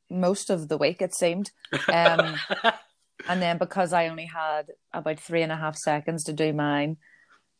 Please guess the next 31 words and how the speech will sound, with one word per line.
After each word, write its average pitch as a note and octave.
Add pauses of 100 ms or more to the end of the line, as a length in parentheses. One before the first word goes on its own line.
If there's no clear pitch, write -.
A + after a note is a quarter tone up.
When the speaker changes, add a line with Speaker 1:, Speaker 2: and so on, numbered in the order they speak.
(240)
Speaker 1:
I A#3
thought G3+
mine E3+
was E3
really D#3+
good. D#3
We F#3
haven't A3+
got F3
any D#3+
negative D#3
feedback. D#3 (140)
I've F#3
got E3+
some E3
negative D3+
feedback D3
Speaker 2:
You E3+
Speaker 1:
from D#3
Speaker 2:
were F#3
tr- D3+
Speaker 1:
Mister D#3
Matt D3+
Fox. D3+
Speaker 2:
You D3
were D3+
trying C#3+
to C3
do C3
long G#2+
division. G#2